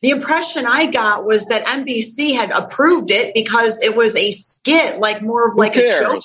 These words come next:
Speaker 1: type of a thing.
Speaker 2: Yeah, but who cares? I mean, one person's skit is another person's insult. I mean, I don't think it matters whether they intended it as a skit. The fact is, he's talking about having sex with a coworker. If that's wrong, that's wrong. And I think it's wrong.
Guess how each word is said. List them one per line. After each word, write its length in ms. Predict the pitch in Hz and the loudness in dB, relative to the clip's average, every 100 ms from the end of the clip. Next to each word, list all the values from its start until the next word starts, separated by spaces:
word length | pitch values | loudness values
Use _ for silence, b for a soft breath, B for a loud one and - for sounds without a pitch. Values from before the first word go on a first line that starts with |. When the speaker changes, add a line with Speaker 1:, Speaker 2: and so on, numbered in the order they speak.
| - | -6
Speaker 1:
type 180 | 185 190 | -4 -2
of 120 | 170 | -2
a 40 | |
thing. 280 | 170 156 127 | -2 -2 2
Speaker 2:
Yeah, 100 | 320 | 4
but 140 | 269 | 4
who 120 | 381 269 | 4 4
cares? 340 | 277 262 185 | 4 4 4
I 60 | 175 | 2
mean, 80 | 175 | 4
one 160 | 208 | 2
person's 380 | - 202 165 135 | 2 0 0 -8
skit 260 | - 196 165 | 0 2 2
is 140 | 143 | 0
another 320 | 143 147 151 | 2 2 2
person's 560 | 123 151 139 147 139 135 | 2 2 2 2 2 4
insult. 460 | 160 139 107 92 | 2 2 0 2
I 40 | 104 | 2
mean, 340 | 117 113 107 _ B B | 2 0 -2 _ B B
I 80 | 127 | -2
don't 140 | 175 180 | 0 2
think 120 | 160 | 0
it 80 | 135 | 2
matters 440 | 139 147 135 113 | 0 2 2 2
whether 440 | 123 123 120 120 113 | 4 4 6 4 4
they 220 | 120 135 | 4 4
intended 400 | 127 120 123 117 | 4 0 0 0
it 40 | |
as 100 | 104 | 0
a 80 | 101 | 0
skit. 500 | - - 160 123 110 _ _ | -2 2 4 4 0 _ _
The 160 | 175 147 | -4 0
fact 220 | 170 147 | 2 2
is, 100 | 165 | 0
he's 160 | 135 123 | 0 2
talking 220 | 151 147 | 2 4
about 80 | 139 | 4
having 240 | 139 135 | 4 0
sex 240 | 139 143 135 | 0 0 2
with 100 | 117 | -2
a 60 | |
coworker. 560 | - 170 143 110 120 113 | 2 4 4 2 -2 0
If 140 | 131 | 2
that's 220 | 165 165 | 2 2
wrong, 600 | 117 120 175 147 131 135 _ _ - | 2 2 4 2 0 -2 _ _ 2
that's 240 | 143 - | 2 2
wrong. 180 | 143 82 | -2 0
And 80 | 98 | 0
I 100 | 165 | 0
think 220 | - 170 | -2 -4
it's 160 | 165 - | -2 0
wrong. 300 | 170 110 | 2 2